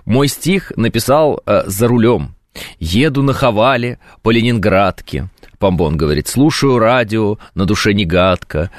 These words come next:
на душе прелестно, на улице весна, Иран, Израиль, укры. Пошло оно всё».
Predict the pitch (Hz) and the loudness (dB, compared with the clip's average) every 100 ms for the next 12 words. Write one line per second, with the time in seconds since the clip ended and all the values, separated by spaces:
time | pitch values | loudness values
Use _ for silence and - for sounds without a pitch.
0 | - 95 104 - 101 113 107 104 120 120 | -6 -2 0 0 0 0 2 2 2 -2
1 | - 113 117 - - 95 98 95 - 92 | -4 -4 -6 -8 -4 0 2 0 0 0
2 | 95 - 87 82 87 92 - - 113 120 | 0 -2 0 2 0 -2 -6 -8 0 2
3 | 101 101 101 95 - 113 95 92 98 98 | 4 2 2 -2 -4 -2 0 2 2 2
4 | 95 90 - 110 107 - 92 95 - - | 0 -4 -2 0 0 -2 -2 -4 -8 -20
5 | _ - 127 - 165 196 180 - 85 78 | _ -2 -2 0 0 0 0 -2 -2 -2
6 | 71 - - 67 - | -4 -4 -2 -2 -4